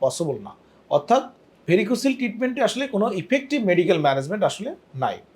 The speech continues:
অর্থাৎ varicocele যদি সার্জারি দরকার হয় ট্রিটমেন্টে, তাহলে একমাত্র অপশন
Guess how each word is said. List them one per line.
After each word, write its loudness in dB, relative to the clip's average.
অর্থাৎ 0
varicocele 0
যদি -4
সার্জারি 0
দরকার 4
হয় 4
ট্রিটমেন্টে, -8
তাহলে 0
একমাত্র -2
অপশন -6